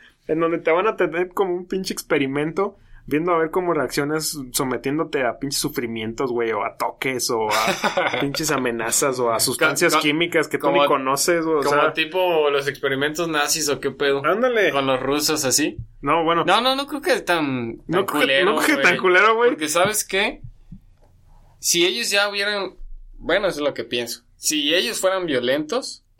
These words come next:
Speaker 2: porque yo al chile sí estoy convencido que son drones esos que vienen, güey, los platillos, ya nos hubieran, este, destruido las ciudades o un montón de cosas.
Speaker 1: Pues mira, no, ponle tú que tal vez no necesariamente violentos,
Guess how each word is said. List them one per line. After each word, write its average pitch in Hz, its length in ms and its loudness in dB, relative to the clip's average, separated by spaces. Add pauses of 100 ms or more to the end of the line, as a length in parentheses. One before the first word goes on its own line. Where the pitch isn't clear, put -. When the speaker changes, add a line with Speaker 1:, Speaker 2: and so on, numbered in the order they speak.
(140)
Speaker 2:
porque 117 280 -8
yo 131 180 2
al 151 100 0
chile 147 240 -4
sí 147 100 -6
estoy - 160 -8
convencido 135 460 -4
que 123 120 -6
son 120 180 -4
drones 123 360 -6
esos 120 280 -8
que 110 120 -6
vienen, 113 300 -6
güey, 156 260 -6
los 131 160 -12
platillos, 127 420 -4 (460)
ya 151 400 0
nos 247 200 -4
hubieran, 151 680 -2
este, 113 760 -4 (240)
destruido 135 340 -2
las 127 180 0
ciudades 131 720 0
o 127 120 -2
un 131 100 -2
montón 139 280 0
de 127 140 -4
cosas. 139 500 -4
Speaker 1:
Pues 190 120 -4
mira, 214 180 2
no, 214 240 -8
ponle 233 200 -4
tú 240 140 -10
que 226 120 -2
tal 214 200 -2
vez 202 100 -8
no 196 120 -4
necesariamente 175 640 -2
violentos, 143 720 -2